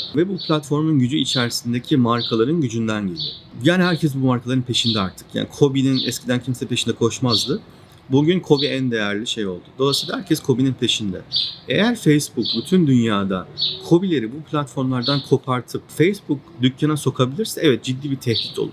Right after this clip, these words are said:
Neden? Çünkü zaten elinde bütün müşteriler var. Bu müşteriler her gün zaten Instagram ve Facebook'u kullanıyorlar.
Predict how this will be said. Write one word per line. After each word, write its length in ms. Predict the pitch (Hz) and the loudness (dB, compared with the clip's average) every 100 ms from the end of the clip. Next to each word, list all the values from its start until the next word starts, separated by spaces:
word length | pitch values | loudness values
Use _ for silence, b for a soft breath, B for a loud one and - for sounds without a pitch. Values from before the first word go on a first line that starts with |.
| - | -2
Neden? 280 | 131 220 240 | 0 2 0
Çünkü 240 | 190 196 | 0 0
zaten 280 | 147 180 180 | 2 2 0
elinde 300 | 143 156 151 | -2 0 -2
bütün 180 | 135 151 | -2 0
müşteriler 480 | 139 - 127 120 113 | -2 0 -2 0 0
var. 240 | 107 92 - | 0 -2 0
Bu 80 | 208 | 4
müşteriler 520 | 254 - 143 127 123 107 120 | 4 4 2 2 0 -2 0
her 120 | 156 | 0
gün 200 | 151 135 | 2 0
zaten 340 | 117 117 123 | 0 -4 -2
Instagram 520 | 120 107 - 110 117 110 | -2 -2 -2 -4 -4 -6
ve 60 | |
Facebook'u 500 | 110 110 - - 110 | -4 -6 -6 -12 -8
kullanıyorlar. 440 | 107 101 95 85 | -2 0 0 -6